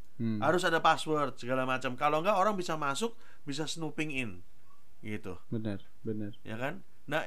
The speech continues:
Speaker 2: itu loh makanya, makanya gue bilang privacy is becoming, has to be becoming a luxury,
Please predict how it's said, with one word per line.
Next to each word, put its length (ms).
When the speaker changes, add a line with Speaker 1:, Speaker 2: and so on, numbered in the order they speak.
Speaker 2:
itu 320
loh 200
makanya, 440
makanya 280
gue 120
bilang 240
privacy 480
is 120
becoming, 480
has 240
to 120
be 160
becoming 440
a 80
luxury, 600